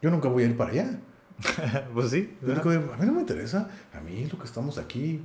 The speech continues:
Speaker 1: a gusto, viviendo, ¿qué va a pasar aquí? A mí no me interesa saber lo que va para allá. ¿Para qué gastas dinero en eso?
Speaker 2: Ujú.
Speaker 1: A mí no me interesa, se me hace tonto. Y me quedé pensando,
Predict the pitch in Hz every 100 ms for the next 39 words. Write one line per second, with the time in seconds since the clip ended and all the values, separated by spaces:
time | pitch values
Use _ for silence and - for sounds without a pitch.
0 | 85 76 113 147 151 123 95 101 131 135
1 | 120 120 120 120 123 123 117 110 139 -
2 | - - _ - 87 117 120 95 113 95
3 | 101 - 85 92 104 107 - - - -
4 | - 120 123 131 - 90 110 113 123 123
5 | 117 101 - - 101 104 107 - - -
6 | - 101 156 127 98 87 117 131 - 98
7 | 120 120 120 120 - - _ _ _ _
8 | _ _ _ _ _ _ _ _ _ _
9 | - 90 87 98 98 101 76